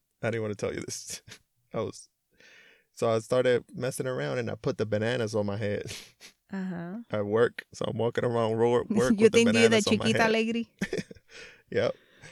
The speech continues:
Speaker 2: Uh-huh.
Speaker 1: Uh, I got the bananas on my head, right? And this kid, this other coworker, <laughs> he was like, <laughs> I gotta shout out everybody that's in the story
Speaker 2: No, no,
Speaker 1: because
Speaker 2: baby, no me importa.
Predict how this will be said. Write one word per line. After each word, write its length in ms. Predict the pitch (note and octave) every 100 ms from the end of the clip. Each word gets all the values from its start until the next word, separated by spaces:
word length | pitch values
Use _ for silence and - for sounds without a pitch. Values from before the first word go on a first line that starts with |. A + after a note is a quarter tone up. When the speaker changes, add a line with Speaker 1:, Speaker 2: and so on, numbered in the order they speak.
| - -
Speaker 2:
Uh-huh. 320 | F#3+ F3 F3
Speaker 1:
Uh, 40 | - - B2+
I 40 |
got 220 | A#2+ A#2+
the 80 | A#2
bananas 440 | A#2+ A#2 C3+ D3 D3
on 100 | C#3+
my 120 | D3
head, 300 | D3 D3+ C#3+
right? 280 | C#3 D3+ - - _ _ _
And 160 | A#2+ G#2+
this 160 | A2 -
kid, 380 | C#3 B2 - -
this 180 | A2
other 160 | A#2 A2+
coworker, 720 | - A2+ G#2+ G#2 - A2 - - _ _ -
<laughs> 1200 | - - _ _ - - _ - - - _ _
he 80 | B2+
was 180 | A#2+ B2
like, 380 | A#2+ A2+ - -
<laughs> 1300 | G#2 - D#3 G#2 - - _ _ _ _ _ _ -
I 80 | G#2+
gotta 160 | C3
shout 220 | - C3
out 140 | C3 -
everybody 380 | B2+ B2+ B2 A#2+
that's 180 | A2+
in 140 | A#2 A#2
the 80 | -
story 180 | -
Speaker 2:
No, 140 | G3+ A3+
no, 120 | B3+
Speaker 1:
because 200 | A3+ A#3
Speaker 2:
baby, 140 | C#4 A#3
no 100 | G#3+
me 60 | A3+
importa. 540 | - A3 - A3